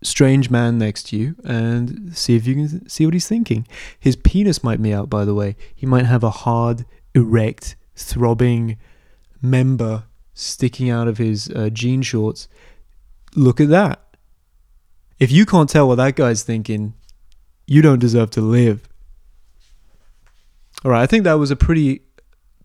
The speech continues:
holistic answer. I think I covered the two angles you could attack it from. Um, next question.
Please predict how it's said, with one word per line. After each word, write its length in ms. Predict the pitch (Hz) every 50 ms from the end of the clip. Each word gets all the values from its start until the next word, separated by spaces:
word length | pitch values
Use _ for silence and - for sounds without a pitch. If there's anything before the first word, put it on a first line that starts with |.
| _ - -
holistic 640 | 131 135 131 131 131 - - - 131 120 120 - - -
answer. 360 | 135 120 117 117 123 - - 110
I 80 | 107
think 140 | 117 131 127
I 80 | 120 120
covered 500 | - - - 127 113 120 117 113 - - - - _ _ _ - _ - - - - - - - - - -
the 160 | - 123 135
two 340 | 127 - - - 156 135 127
angles 380 | 120 120 120 117 113 110 104 107
you 100 | 110 107
could 260 | - 113 107 104 110 - - - - -
attack 340 | 113 - - 120 110 107 -
it 100 | - -
from. 340 | - 117 - - 135 131 - _ _ _ _ _
Um, 480 | - 117 110 110 110 107 107 110 110 - _ _ _ _ _ _ _ _ _ _ _ _ _ _ _ _ _ _ _ _ _ _ _ _ _ _ _ _
next 240 | - 143 147 143 -
question. 600 | - - 131 120 107 - - - - - 147 165